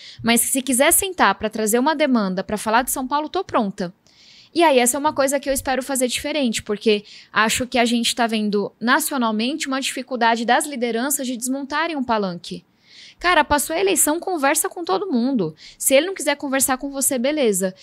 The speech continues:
Então, essa é uma coisa que eu espero que, de novo, com discordância, com disputa, mas que aqui não seja o like pelo like, não seja o nós contra eles. Isso não é bom pra ninguém.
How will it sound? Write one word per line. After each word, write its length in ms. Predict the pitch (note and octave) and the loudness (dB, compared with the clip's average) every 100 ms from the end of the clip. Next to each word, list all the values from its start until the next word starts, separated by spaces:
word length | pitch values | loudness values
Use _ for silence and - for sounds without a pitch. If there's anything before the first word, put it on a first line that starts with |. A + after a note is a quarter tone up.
| - | -10
Então, 280 | - A3+ A#3 | -4 0 2
essa 180 | A#3 C#4 | 2 2
é 20 | |
uma 140 | C4 C4 | 2 0
coisa 300 | B3 A#3+ B3+ | 2 0 2
que 120 | C4 | 2
eu 60 | |
espero 320 | B3+ - A3+ A3 | 0 2 2 0
que, 140 | A#3+ | -2
de 100 | A#3+ | 0
novo, 320 | C#4+ A#3 F#3+ | 4 4 4
com 220 | - C#4 | -2 -4
discordância, 760 | D#4+ - C#4 B3 A3+ A3+ A#3 A#3+ | -4 -4 -4 -2 -4 -4 -4 -4
com 240 | A#3 C4+ | -4 -4
disputa, 640 | D#4+ D#4 - A3+ A3+ C#4+ D4 - - - - | -2 -4 -2 -2 -2 -2 -4 -6 -20 -16 -2
mas 240 | A#3 A#3+ | 2 2
que 100 | - | 2
aqui 480 | A#3+ A#3+ A#3+ A#3 B3 | 0 0 0 2 2
não 180 | C#4 C#4+ | 0 0
seja 360 | C#4+ C4 B3+ | 2 4 4
o 80 | B3 | 4
like 360 | A3+ G#3+ A#3 B3+ | 4 4 0 -4
pelo 280 | B3 A#3+ A#3 | -2 0 2
like, 540 | G3 G3 A3 - C#4+ - - | 4 2 -2 -10 -14 -16 -4
não 160 | A#3+ B3 | 2 2
seja 460 | B3+ B3 A#3+ A#3+ A#3+ | 4 4 4 4 4
o 80 | |
nós 280 | A#3+ A3 A3+ | 4 2 2
contra 380 | - B3+ B3+ D#4 | -2 -6 -4 -2
eles. 400 | E4 B3 F#3 - | 0 0 0 -2
Isso 240 | A3 - A#3+ | -2 -4 -2
não 80 | |
é 60 | A#3 | -2
bom 180 | G#3+ A3+ | -2 -2
pra 140 | A#3 | -2
ninguém. 400 | A#3+ C#4 G#3 E3 | -2 -2 -4 -6